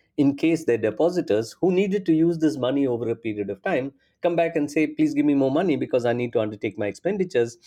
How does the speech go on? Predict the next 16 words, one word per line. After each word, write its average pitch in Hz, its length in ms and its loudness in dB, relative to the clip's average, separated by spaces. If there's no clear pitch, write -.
And 156 160 2
if 151 100 -2
there 139 180 2
is 139 120 -2
a 127 80 0
simultaneous, 170 1120 0
uh, 104 80 -2
sort 110 240 -2
of 104 140 -10
set - 300 -4
of 104 120 -6
demands 127 420 -2
which 117 200 -10
come 127 180 -4
from 120 200 -8
depositors 131 680 -4